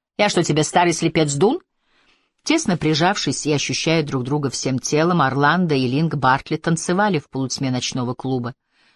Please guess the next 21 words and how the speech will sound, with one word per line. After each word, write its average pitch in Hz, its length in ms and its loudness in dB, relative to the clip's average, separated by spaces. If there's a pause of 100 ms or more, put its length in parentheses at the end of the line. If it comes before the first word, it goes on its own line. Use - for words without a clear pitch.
(100)
Чувственная 175 520 2
музыка 175 320 2
в 160 80 2
исполнении 160 520 2
филиппинского 160 680 0
оркестра 151 460 -2
звучала 139 420 -2
негромко, 139 640 -2 (360)
ритм 165 520 0
завораживал, 151 880 2
а 160 180 4
посередине 175 600 0
большого 170 380 2
роскошного 165 520 0
зала, 170 300 2
сплошь 160 340 -4
в 151 80 -4
зеркалах, 147 560 0 (480)
выделялся 214 520 2
островок 196 420 0
света. - 500 -4